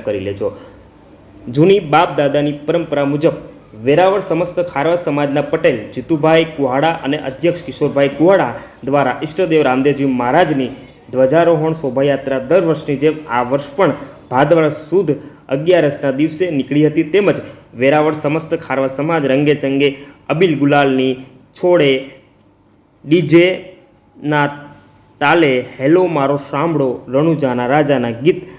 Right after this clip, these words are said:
ગાતા શોભાયાત્રા નીકળી હતી, જેમાં ખારવાવાડામાં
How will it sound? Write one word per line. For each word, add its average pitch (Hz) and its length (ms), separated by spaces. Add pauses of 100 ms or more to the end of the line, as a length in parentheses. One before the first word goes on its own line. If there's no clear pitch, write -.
(140)
ગાતા 139 340
શોભાયાત્રા 135 680 (300)
નીકળી 143 340
હતી, 117 180
જેમાં 127 340 (320)
ખારવાવાડામાં 131 760